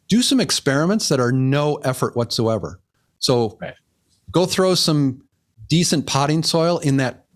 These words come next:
Speaker 1: place in your backyard right now that ha-, gets some sun still, or will continue to get sun for the next month or two, and just throw some seeds in there and try to remember to keep 'em moist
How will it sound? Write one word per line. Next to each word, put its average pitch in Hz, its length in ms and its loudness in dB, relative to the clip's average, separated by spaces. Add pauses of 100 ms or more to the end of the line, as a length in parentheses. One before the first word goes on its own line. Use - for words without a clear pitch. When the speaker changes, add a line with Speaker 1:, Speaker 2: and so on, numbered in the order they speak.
(280)
Speaker 1:
place 156 340 2
in 151 100 2
your 139 100 2
backyard 135 540 0
right 160 180 0
now 156 200 0
that 131 240 -4
ha-, 135 180 -2
gets - 260 -2
some 123 140 0
sun 135 280 0
still, 170 420 -2
or 123 140 2
will 117 140 0
continue 135 340 0
to 139 80 0
get - 160 -2
sun 139 200 0
for 143 120 -2
the 135 60 2
next 131 320 -4
month 139 340 -2 (480)
or 135 80 2
two, 175 320 -2 (540)
and 147 80 2
just 208 200 0
throw 208 200 2
some 156 360 0 (420)
seeds 226 360 2
in 147 120 2
there 135 460 -2 (1040)
and 165 240 0 (960)
try 185 240 2
to 208 100 2
remember 175 420 2
to 160 60 2
keep 165 260 -2
'em 156 120 2
moist 147 640 0